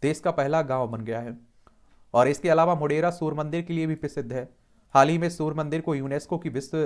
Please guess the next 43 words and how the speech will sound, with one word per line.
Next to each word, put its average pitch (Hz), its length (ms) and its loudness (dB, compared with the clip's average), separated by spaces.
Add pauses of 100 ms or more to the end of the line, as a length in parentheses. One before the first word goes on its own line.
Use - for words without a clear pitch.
(320)
विरासत 123 500 0
स्थल 147 240 -8
की 151 160 -8
अस्थायी 120 400 -2
सूची 147 280 -10
में 143 160 -8
भी 185 160 -8 (400)
शामिल 135 300 2
कर 127 120 -2
लिया 113 220 -2
गया 110 160 -6
है 135 140 -12 (640)
और 139 160 6
इस 147 180 -2
मंदिर 165 280 0
का 180 100 0
निर्माण 165 280 0
चालुक्य 156 440 0
नरेश 147 360 -2 (220)
भीम 143 380 -6
प्रथम 143 300 -6
ने 151 200 -8 (1000)
दस 139 280 4
सौ 180 80 2
छब्बीस 170 360 -4
से 160 80 -2
दस 135 200 -4
सौ 156 80 -6
सत्ताईस 147 480 -4
में 123 100 -8
कराया 107 300 -2
था। 127 200 -12 (1040)
एक 135 220 0
तो 180 80 4
यहाँ 165 220 2
आप 170 120 0
लोग 165 100 0
गुजरात 127 360 0
के 165 100 -2
बारे 156 180 0
में 160 100 -4
याद 160 200 0
रखिएगा 170 440 -4